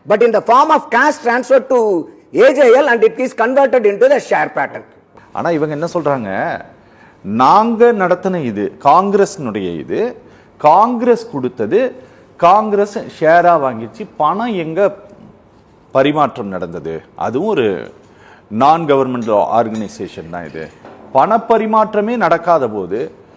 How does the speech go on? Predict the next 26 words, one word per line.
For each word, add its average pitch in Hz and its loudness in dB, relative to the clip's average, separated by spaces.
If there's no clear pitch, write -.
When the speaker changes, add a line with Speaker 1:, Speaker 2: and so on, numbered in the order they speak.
Speaker 2:
இங்க 143 -4
பணப்பரிமாற்றம் 160 -2
நடந்தது 143 -2
போல 165 2
நீங்க 139 -8
சித்தரித்து, 131 -4
ரெண்டாயிரம் 143 0
கோடி 127 -4
அசட்டுன்ட்டெல்லாம் 131 -4
நீங்க 110 -8
சொல்றீங்களே, 107 -8
இது 135 -6
எல்லாம் 165 2
உள்நோக்கம் 156 -4
கொண்டது. 95 -8
முக்து 170 -4
காங்கிரஸ் 135 -2
அப்படிங்கிறதுக்காக 117 -4
தான் 175 -4
இதை 120 -6
நோக்கி 120 -10
நகருதுங்கிறது 110 -6
தான் 220 -2
அவங்க 180 -6
சொல்ல 151 0
வருது. 101 -6